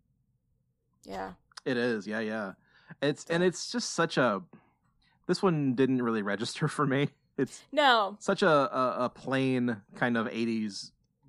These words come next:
Speaker 2: pop song, really.
Speaker 1: Yeah, it's, it's album filler.
Speaker 2: Yeah, yeah.
Speaker 1: And, and what's, what's neat about this, as we said, is the, the movie knows when it's got a hit.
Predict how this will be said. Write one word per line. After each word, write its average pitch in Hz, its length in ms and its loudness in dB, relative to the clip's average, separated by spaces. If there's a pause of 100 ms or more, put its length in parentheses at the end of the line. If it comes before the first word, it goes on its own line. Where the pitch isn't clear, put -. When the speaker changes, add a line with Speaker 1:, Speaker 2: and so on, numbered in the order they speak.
(160)
Speaker 2:
pop - 280 2
song, 95 420 -8 (220)
really. - 300 -10
Speaker 1:
Yeah, 254 280 12
it's, - 280 4
it's 302 260 4
album 320 540 10
filler. 175 600 -2
Speaker 2:
Yeah, 92 320 -4 (260)
yeah. 80 260 -8 (280)
Speaker 1:
And, 220 540 2
and 254 420 6 (220)
what's, - 520 -2
what's 320 240 -6
neat 349 180 -4
about 320 200 6
this, 240 260 2
as 220 140 -12
we 247 80 -10
said, 220 260 2
is 208 320 -6
the, 226 440 -6 (1300)
the 269 180 -2
movie 320 300 4
knows 226 580 8 (200)
when 240 160 6
it's 240 100 2
got 214 180 4
a 208 60 2
hit. 269 260 10